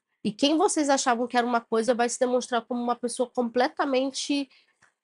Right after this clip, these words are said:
que, que não é confiável. Não é confiável.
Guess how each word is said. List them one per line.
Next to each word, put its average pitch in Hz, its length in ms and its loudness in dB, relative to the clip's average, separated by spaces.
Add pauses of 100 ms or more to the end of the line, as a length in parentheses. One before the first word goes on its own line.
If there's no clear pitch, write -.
(760)
que, 208 180 -4
que 226 120 -6
não 311 200 6
é 330 80 4
confiável. 320 500 2 (800)
Não 247 240 2
é 285 80 6
confiável. 294 520 -4